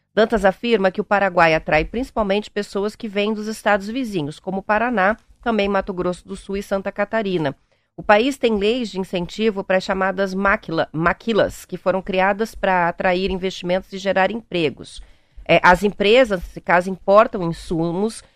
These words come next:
que vão ser usados em uma fábrica no Paraguai e o exportam transformados no produto final sem pagar os impostos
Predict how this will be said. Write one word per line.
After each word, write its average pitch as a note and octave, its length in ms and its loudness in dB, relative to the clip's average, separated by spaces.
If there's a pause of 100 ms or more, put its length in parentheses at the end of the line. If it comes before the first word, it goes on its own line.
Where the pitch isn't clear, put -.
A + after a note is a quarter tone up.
(140)
que A3+ 100 -2
vão A3+ 160 4
ser A#3 200 0
usados G3+ 460 2
em G#3+ 100 0
uma G3+ 160 2
fábrica F3+ 420 -2
no F3+ 80 -2
Paraguai G#3 560 4 (400)
e A#3+ 140 0
o D4 60 2
exportam A#3 540 4
transformados G#3+ 640 0
no G3+ 140 -4
produto F#3+ 320 -2
final G3 280 2
sem A#3 200 -6
pagar A3 320 2
os A3+ 100 -4
impostos G#3 720 0